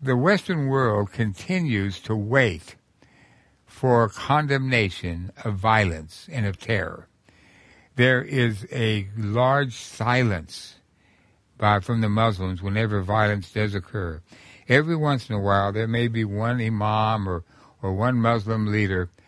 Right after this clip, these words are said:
that will make a statement that could be interpreted as condemning the violence. But by and large, whenever violent acts do occur,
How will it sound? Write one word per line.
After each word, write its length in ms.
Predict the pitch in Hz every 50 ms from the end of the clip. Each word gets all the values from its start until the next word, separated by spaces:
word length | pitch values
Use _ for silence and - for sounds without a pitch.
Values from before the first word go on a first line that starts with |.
| _ _ - _ _
that 140 | - 110 107
will 120 | 104 104
make 300 | 101 107 120 127 127 -
a 80 | - 110
statement 520 | - - - 127 120 120 113 107 101 92
that 200 | - 98 90 -
could 340 | - - - 147 156 147 135
be 220 | 127 123 120 117 110
interpreted 720 | 110 98 - 107 107 95 90 98 90 85 98 95 98 95 - - - - - _
as 180 | - 104 101 90
condemning 560 | - - 104 101 98 110 113 120 120 117 117
the 120 | 117 120 113
violence. 460 | 101 101 101 92 87 87 90 82 82 -
But 160 | 98 90 92
by 180 | 113 127 135
and 160 | 135 135 131 120
large, 480 | 117 104 92 85 82 82 80 - - _ _ _ _ _ _ _ _
whenever 500 | - 104 104 117 123 120 117 117 113 104
violent 440 | 98 107 113 123 120 120 113 107 113
acts 360 | 110 110 107 98 - - -
do 300 | 123 107 107 120 139 151
occur, 560 | 151 135 - - 113 95 85 82 78 78 87